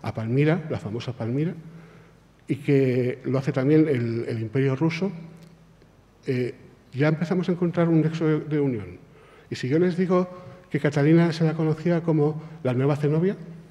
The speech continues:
y si yo les digo que San Petersburgo se le empezó a llamar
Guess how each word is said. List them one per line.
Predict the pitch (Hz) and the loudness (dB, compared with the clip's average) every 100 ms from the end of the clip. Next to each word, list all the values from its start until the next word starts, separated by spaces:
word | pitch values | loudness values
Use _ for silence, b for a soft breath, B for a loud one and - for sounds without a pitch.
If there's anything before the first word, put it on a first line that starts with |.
| - - - | -20 -20 -12
y | - | -8
si | - | -4
yo | 127 | 0
les | 139 143 | 2 4
digo | 156 160 131 | 6 6 4
que | - 135 | -2 -2
San | 139 127 | 0 -4
Petersburgo | 120 123 123 143 151 139 - | -4 -4 -2 -2 0 -2 -6
se | - | -6
le | 135 127 | -2 -2
empezó | 120 110 120 135 | -2 -4 -4 -2
a | |
llamar | 127 120 135 | 0 0 -2